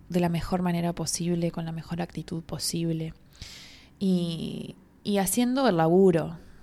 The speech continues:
¿no? Es como que, sobre todo el signo de Virgo, es, eh, eh, nos enseña de que tengamos que remangarnos y, y, y meter la mano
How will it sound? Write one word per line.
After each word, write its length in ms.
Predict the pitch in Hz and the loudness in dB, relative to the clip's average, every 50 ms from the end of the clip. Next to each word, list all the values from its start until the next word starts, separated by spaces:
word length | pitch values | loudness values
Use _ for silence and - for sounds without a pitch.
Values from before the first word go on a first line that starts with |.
| - - | -10 -6
¿no? 320 | 175 170 170 170 180 190 | -4 -2 0 0 0 0
Es 120 | 190 185 190 | 0 -2 -4
como 300 | 190 202 190 190 185 185 | -4 -2 -2 0 -2 0
que, 300 | - 175 170 165 - - - - - - - - - - - - - | 0 0 0 -2 -4 -8 -14 -20 -20 -20 -20 -20 -20 -20 -20 -20 -10
sobre 280 | - - 190 185 190 | -4 -2 0 0 2
todo 140 | 185 214 233 | 2 2 0
el 100 | 247 226 | 0 0
signo 320 | - - 214 214 214 208 196 | -2 -2 -2 -2 0 2 2
de 140 | 180 175 | 2 2
Virgo, 560 | 170 185 190 196 190 180 185 185 185 185 180 185 | 2 2 2 2 2 2 2 2 2 2 0 0
es, 100 | 165 - - | -2 -6 -10
eh, 40 | 190 | -8
eh, 320 | - 185 175 - - 160 156 | -6 -6 -6 -4 -6 -8 -6
nos 200 | 175 175 160 - | -6 -6 -6 -6
enseña 600 | 175 175 180 180 180 180 185 190 185 190 190 190 | -6 -4 -4 -4 -4 -4 -4 -4 -2 -2 -2 -2
de 140 | 185 175 170 185 | -2 -2 -4 -4
que 340 | - 170 160 160 139 135 - _ _ _ _ _ _ - - - - - - _ - - - _ _ _ _ _ _ - | -6 -4 -4 -4 -4 -6 -10 _ _ _ _ _ _ -20 -20 -20 -20 -20 -20 _ -20 -20 -20 _ _ _ _ _ _ -8
tengamos 360 | - 180 180 175 190 202 185 | -6 -2 -2 0 0 0 0
que 120 | - 208 | 0 0
remangarnos 1200 | 185 180 170 165 170 180 185 208 220 226 233 233 233 233 233 233 240 240 240 233 226 233 - - - - | 0 0 -2 -2 0 2 4 6 6 6 6 4 4 4 4 4 4 2 2 0 -2 -4 -6 -8 -8 -8
y, 200 | 170 175 170 - | -6 -6 -6 -6
y, 420 | - 175 170 170 170 170 165 165 - | -6 -6 -4 -4 -4 -4 -6 -8 -8
y 140 | 160 170 170 | -6 -6 -4
meter 440 | 165 165 165 165 165 165 - 185 196 | -4 -4 -4 -4 -4 -2 0 0 2
la 140 | 190 175 170 | 2 2 2
mano 480 | 175 175 180 185 185 180 180 175 160 | 2 2 2 4 2 2 2 0 0